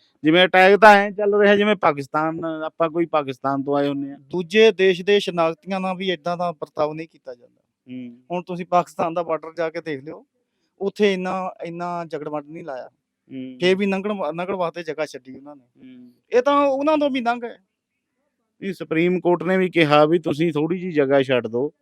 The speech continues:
Speaker 2: ਹਾਂਜੀ।
Speaker 1: ਉਹ ਵੀ ਇਹ ਮੰਨ ਨਹੀਂ ਰਹੇ।
Speaker 2: ਨਾ, ਇਹ ਤਾਂ ਕਈ ਵਾਰ ਕਹਿ ਹਟਿਆ ਸੁਪਰੀਮ ਕੋਰਟ ਤਾਂ।
Speaker 1: ਹੂੰ।
Speaker 2: ਪਰ ਸੁਪਰੀਮ ਕੋਰਟ ਤਾਂ ਇਹਨਾਂ ਦੀ ਜੇਬ 'ਚ ਪਾਇਆ ਹੋਇਆ।
Speaker 1: ਪ੍ਰਧਾਨ ਮੰਤਰੀ ਤਾਨਾਸ਼ਾਹੀ ਰਵੱਈਆ ਚੱਲ ਰਿਹਾ।
Speaker 2: ਬਿਲਕੁਲ ਹੀ ਬੇਕਾਰ। ਬਸ,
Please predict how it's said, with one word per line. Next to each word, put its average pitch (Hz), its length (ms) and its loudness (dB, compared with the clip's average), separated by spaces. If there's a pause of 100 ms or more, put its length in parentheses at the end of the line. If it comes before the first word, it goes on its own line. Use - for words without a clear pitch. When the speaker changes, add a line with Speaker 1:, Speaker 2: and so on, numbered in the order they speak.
Speaker 2:
ਹਾਂਜੀ। 147 220 -14 (120)
Speaker 1:
ਉਹ 185 180 6
ਵੀ 240 180 0
ਇਹ 240 100 4
ਮੰਨ 202 260 -4
ਨਹੀਂ 185 180 -10
ਰਹੇ। 185 200 -12 (180)
Speaker 2:
ਨਾ, 240 140 4 (160)
ਇਹ 226 180 0
ਤਾਂ 233 340 -2
ਕਈ 247 180 4
ਵਾਰ 277 200 8
ਕਹਿ 269 200 6
ਹਟਿਆ 247 160 2
ਸੁਪਰੀਮ 208 400 -14
ਕੋਰਟ 180 260 -20
ਤਾਂ। - 100 -20 (120)
Speaker 1:
ਹੂੰ। 131 320 -12 (540)
Speaker 2:
ਪਰ 196 200 2
ਸੁਪਰੀਮ 240 440 -2
ਕੋਰਟ 262 220 2
ਤਾਂ 269 120 2
ਇਹਨਾਂ 262 180 0
ਦੀ 233 80 -6
ਜੇਬ 214 220 0
'ਚ 247 80 -12
ਪਾਇਆ 214 280 4
ਹੋਇਆ। 196 260 -2 (640)
Speaker 1:
ਪ੍ਰਧਾਨ 160 340 -8
ਮੰਤਰੀ 147 400 -10
ਤਾਨਾਸ਼ਾਹੀ 143 680 -10
ਰਵੱਈਆ 131 340 -10
ਚੱਲ 120 140 -14
ਰਿਹਾ। 247 140 2
Speaker 2:
ਬਿਲਕੁਲ 277 300 2
ਹੀ 262 80 0
ਬੇਕਾਰ। 220 640 6 (1700)
ਬਸ, 220 140 6